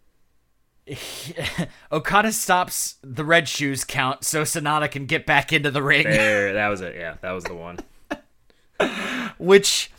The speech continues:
Speaker 2: Will he pay for it later? Let's find out.
Speaker 1: Gi-, given the end result, oh man, Okada is sassy as fuck. <laughs>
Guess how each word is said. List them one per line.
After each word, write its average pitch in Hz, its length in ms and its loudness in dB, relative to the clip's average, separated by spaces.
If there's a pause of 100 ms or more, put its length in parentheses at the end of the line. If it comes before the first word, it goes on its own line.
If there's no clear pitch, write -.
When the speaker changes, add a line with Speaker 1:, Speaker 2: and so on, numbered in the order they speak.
Speaker 2:
Will 208 180 0
he 160 140 -2
pay 190 300 -4
for 190 220 -6
it 175 80 -8
later? 185 420 -2
Let's 185 180 -4
find 175 220 -6
out. 165 120 -10 (1900)
Speaker 1:
Gi-, 190 420 4
given 247 340 2
the 196 180 0
end 190 220 4
result, 165 600 2 (120)
oh 147 360 8
man, 135 380 0
Okada 139 480 2
is - 380 -4 (160)
sassy - 840 -2
as 107 160 -6
fuck. - 360 -10 (320)
<laughs> 160 80 2